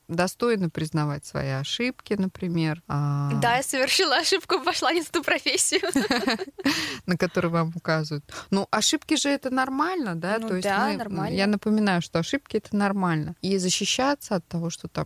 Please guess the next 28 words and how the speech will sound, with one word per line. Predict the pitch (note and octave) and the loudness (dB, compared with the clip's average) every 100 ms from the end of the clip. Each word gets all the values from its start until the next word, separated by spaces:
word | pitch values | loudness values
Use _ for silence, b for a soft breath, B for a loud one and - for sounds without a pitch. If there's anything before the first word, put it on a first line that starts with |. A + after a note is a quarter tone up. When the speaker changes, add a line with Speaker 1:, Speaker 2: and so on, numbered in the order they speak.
| E3 | -6
Speaker 1:
тебе | - F#3 F3 | -10 -4 -6
постоянно | - - - F3 F3+ D#3+ - - | -6 -14 -4 -2 0 -2 -6 -2
тыкают, | A3 - F3+ F3 - | -2 -2 -4 -4 -4
что | - - D3+ - - | -10 -6 -6 -6 -6
вот | D#3+ E3 - | -6 -6 -4
ты | E3 | -6
здесь | D#3+ G#3 A#3+ | -2 0 0
сделала | G#3+ G3+ F#3 E3+ | 0 0 2 0
ошибки. | - - - | -2 -8 -6
Но | F#3+ | 0
есть | G3+ C4 | 2 2
такие | - F3+ F3 | -2 -2 0
люди. | D3+ C#3+ C#3 C#3+ - _ | 2 0 -2 -6 -10 _
Speaker 2:
Ну, | B3 D4+ | -4 -4
есть | A3+ C#4 | 0 2
Speaker 1:
Есть | G3+ C#4+ | 2 0
Speaker 2:
такие, | D3+ - | -4 -2
Speaker 1:
такие | C#3+ C#3 | 0 0
Speaker 2:
да. | C#3 | -2
Speaker 1:
люди, | C#3 C#3+ | -4 -6
да. | C#3 E3+ - | -4 -4 -4
Они | E3 G3+ C#4+ | -2 0 0
как | A#3 - | 0 0
раз | G3+ G3+ - - | 0 -2 -8 -4
очень | G3+ - F#3 | -2 0 -2
сильно | - G#3 F#3+ | 0 0 0
успокаиваются, | F3 - F#3 - C4 C4 F#3+ - - | 0 -4 -4 0 2 2 0 -2 -8
когда | E3 E3 F3 E3+ D#3+ | -6 0 2 2 0